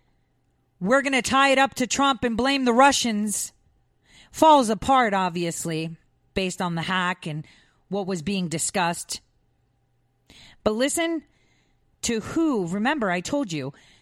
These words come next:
in the Mueller report, there were things missing. Missing was what? He never interviewed Dana Rohrabacher. He never reached out to Julian Assange. And here's another one. He never reached out to this former British ambassador. Take a listen.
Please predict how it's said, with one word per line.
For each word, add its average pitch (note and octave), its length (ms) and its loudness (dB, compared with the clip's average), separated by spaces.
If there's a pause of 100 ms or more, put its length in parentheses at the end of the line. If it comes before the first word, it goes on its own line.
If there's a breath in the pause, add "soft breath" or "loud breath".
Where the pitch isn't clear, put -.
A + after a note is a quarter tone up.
(240 soft breath)
in C4 100 0
the D4+ 80 -2
Mueller D#4+ 260 0
report, F#3+ 460 -4
there F#3+ 120 -2
were F#3+ 100 -2
things A#3 400 -6
missing. D#3 440 -6
Missing B3 360 -4
was A3 160 -4
what? D#3 320 -4 (420 soft breath)
He - 140 -8
never A3 240 -2
interviewed A#3 480 -4
Dana A3 260 0
Rohrabacher. F#3 680 -2 (340 loud breath)
He A3 160 -2
never C4 480 2 (240 soft breath)
reached A#3 260 -2
out B3+ 220 4
to A#3 100 -2
Julian B3+ 380 -2
Assange. A3 540 -2
And G3 120 -2
here's G3+ 280 -2
another G#3 300 0
one. D#3+ 200 -2
He E3+ 140 -2
never F#3 400 0
reached D#3+ 260 -6
out E3 240 -4
to E3+ 100 -10
this D#3+ 160 -6
former D3+ 380 -6
British C#3+ 340 -6
ambassador. C3 460 -6
Take D#3+ 220 -8
a - 20 -4
listen. B2+ 380 -8